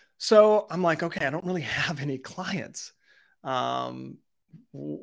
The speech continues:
who's got clients?" So I was like, "Well, vendors have clients. There's all these people out there that are working in weddings that have good clients. I need to find out who those people are and become best friends with them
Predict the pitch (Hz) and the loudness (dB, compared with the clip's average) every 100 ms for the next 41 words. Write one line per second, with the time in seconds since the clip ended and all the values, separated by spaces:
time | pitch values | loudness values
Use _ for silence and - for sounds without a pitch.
0 | - 220 208 220 240 139 101 - - - | 2 4 8 6 6 -4 -8 -10 -20 -20
1 | _ _ _ - 135 131 127 - - 143 | _ _ _ -6 -4 -4 -8 -12 -8 -2
2 | 143 247 349 285 147 117 - - 107 - | 2 2 2 -2 -4 -6 -8 -16 -18 -18
3 | - 147 - 185 262 277 226 - 226 175 | -8 -8 -4 -2 0 -2 -6 -6 -4 -2
4 | 151 165 170 131 120 139 - _ _ _ | -2 -2 -4 -8 -8 -12 -18 _ _ _
5 | 151 151 151 147 170 226 226 196 196 175 | 0 2 2 2 2 2 0 0 0 0
6 | 147 151 143 127 156 165 - 135 - 170 | 0 0 0 -4 -12 -12 -10 -10 -8 0
7 | 190 185 156 175 - 151 131 113 95 - | 0 0 0 -2 -2 -8 -8 -10 -16 -18
8 | - _ _ _ _ _ - 190 359 392 | -18 _ _ _ _ _ -4 -2 0 0
9 | 254 - 190 190 156 160 151 165 240 - | 0 2 2 2 0 -2 0 0 -2 -4
10 | 156 131 123 123 156 147 147 175 151 151 | -6 -6 -6 -6 -8 -8 -8 -8 -6 -4
11 | 160 156 143 143 135 120 - 104 151 | -4 -4 -8 -10 -10 -16 -18 -18 -20